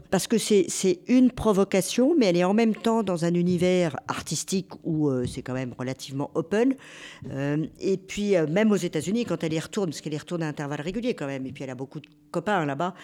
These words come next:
et elle, elle arrive, euh, euh, donc à expliquer, euh, bah, toutes ses idées, mais sans mots. Dans le si-, enfin, c'est pas le silence, parce qu'elle parlait beaucoup, mais,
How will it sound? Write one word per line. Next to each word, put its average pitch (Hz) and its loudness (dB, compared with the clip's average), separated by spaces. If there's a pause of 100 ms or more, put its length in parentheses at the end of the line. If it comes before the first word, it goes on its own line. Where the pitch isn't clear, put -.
(280)
et 185 6
elle, 170 4
elle 165 2
arrive, 208 0
euh, 151 6 (640)
euh, 151 2
donc 220 4
à 196 8
expliquer, 196 2
euh, 196 4
bah, 135 0
toutes 226 -4
ses 170 0
idées, 226 0 (400)
mais 196 6
sans 285 6
mots. 226 6 (100)
Dans 170 -2
le 160 -4
si-, - -8
enfin, 151 -6
c'est 196 -4
pas 233 2
le 220 0
silence, 254 2
parce - -12
qu'elle 143 -2
parlait 156 -2
beaucoup, 247 0
mais, 165 2